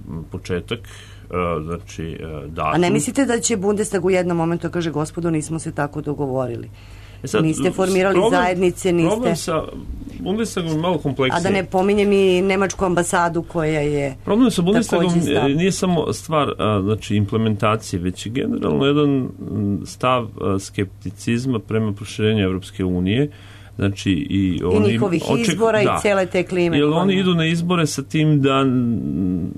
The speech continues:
Speaker 1: na neki način neće. Jedna od tema je da, da se ne proširuje Evropska unija, jer Nemci imaju osjećaj da to sve <clears throat> ide o njihovom trošku, kako da kažem.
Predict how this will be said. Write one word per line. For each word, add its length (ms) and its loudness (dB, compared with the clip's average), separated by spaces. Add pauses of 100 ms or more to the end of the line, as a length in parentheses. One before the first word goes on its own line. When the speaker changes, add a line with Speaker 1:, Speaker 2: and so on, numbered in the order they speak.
Speaker 1:
na 140 -2
neki 260 0
način 500 0
neće. 400 0 (380)
Jedna 220 0
od 100 -4
tema 360 0
je 180 2
da, 160 -4
da 320 -4
se 180 -8
ne 160 -4
proširuje 680 -2
Evropska 400 -8
unija, 240 -2
jer 280 -2
Nemci 420 -2
imaju 260 -2
osjećaj 400 -6
da 120 -8
to 180 -6
sve 260 0 (480)
<clears throat> 240 0
ide 200 2
o 40 4
njihovom 360 0
trošku, 380 -2 (380)
kako 180 -14
da 80 -10
kažem. 360 -4